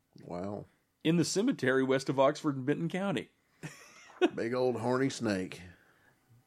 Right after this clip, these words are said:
Speaker 2: Exactly.
Speaker 1: Mm-hmm.
Speaker 2: It has been seen by at least a dozen people, and the supposition is that it subsists by feasting upon the dead bodies inter-,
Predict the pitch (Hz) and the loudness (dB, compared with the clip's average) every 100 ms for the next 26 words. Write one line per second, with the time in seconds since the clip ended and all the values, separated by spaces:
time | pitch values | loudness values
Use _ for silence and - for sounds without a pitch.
0 | _ 98 92 87 101 - - - _ _ | _ -8 -4 -2 -2 -4 -14 -14 _ _
1 | _ - 87 85 85 131 143 139 151 185 | _ -16 -14 -14 -4 2 4 4 4 2
2 | 175 - 196 214 180 139 120 139 131 123 | 0 -2 -2 2 4 4 4 0 -2 0
3 | 147 190 233 233 208 139 104 - _ _ | 2 2 0 -2 -2 0 0 -2 _ _
4 | _ _ - 127 123 113 185 185 185 202 | _ _ -2 0 2 2 0 2 0 0
5 | 269 147 117 143 156 131 127 135 - 120 | 0 0 2 2 2 2 2 0 -2 -6
6 | - 220 254 - 151 110 - 165 202 - | -2 0 -2 0 0 0 -2 -6 -4 -4
7 | 220 196 156 123 107 113 120 170 160 170 | -2 0 2 2 0 0 2 2 2 4
8 | 131 107 101 101 107 107 113 117 120 | 4 2 0 -4 -4 -4 0 0 0